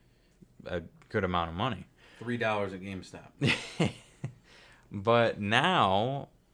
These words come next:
Speaker 1: you could get, you could potentially do that with a digital game. I don't,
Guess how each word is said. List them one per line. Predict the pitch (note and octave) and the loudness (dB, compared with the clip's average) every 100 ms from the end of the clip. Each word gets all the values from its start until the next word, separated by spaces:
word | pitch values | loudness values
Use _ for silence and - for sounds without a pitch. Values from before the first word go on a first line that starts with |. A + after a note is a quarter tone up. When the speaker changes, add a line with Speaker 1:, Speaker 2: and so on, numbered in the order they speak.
| _ _ _ _ - | _ _ _ _ -14
Speaker 1:
you | G2 A2+ | -10 -10
could | - A#2 F#2 | -4 -4 2
get, | G#2 A#2+ - | 6 6 4
you | G#2 G2+ | -4 -4
could | G#2 | -4
potentially | F#2+ - A2 A2 A2+ G2+ | -4 -2 -2 0 0 0
do | G#2+ A#2 | 2 4
that | G#2 | 4
with | G2 G2 | 2 -2
a | |
digital | F2+ F2+ B2 C3 G2+ E2+ | -4 2 2 4 0 0
game. | E2 D#2+ D#2+ - - | -6 -12 -14 -18 0
I | F2+ | 2
don't, | F#2 | 2